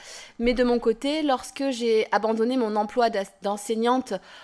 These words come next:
en S V T, donc fonctionnaire, pour un travail en, en roue libre, j'ai pris le temps de revoir pas mal de dépenses. Je vous donne un exemple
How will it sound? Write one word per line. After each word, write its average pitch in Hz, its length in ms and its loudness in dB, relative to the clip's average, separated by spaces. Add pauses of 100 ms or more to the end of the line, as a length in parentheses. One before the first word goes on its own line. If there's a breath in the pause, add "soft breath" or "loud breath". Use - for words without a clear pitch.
(160 loud breath)
en 196 240 -2
S 196 180 0
V 190 140 -2
T, 302 260 -2
donc 214 220 -2
fonctionnaire, 208 680 -4
pour 208 220 -8
un 185 80 -4
travail 196 420 0
en, 156 60 0
en 175 180 -2
roue 208 240 2
libre, 214 480 0 (320 loud breath)
j'ai 262 140 -2
pris 370 160 -6
le 311 100 2
temps 269 240 0
de 269 100 4
revoir 226 540 0
pas 254 140 2
mal 262 180 0
de 220 80 -4
dépenses. 185 500 -4 (520 loud breath)
Je - 80 -20
vous 233 60 -8
donne 330 180 4
un 302 80 2
exemple 254 680 2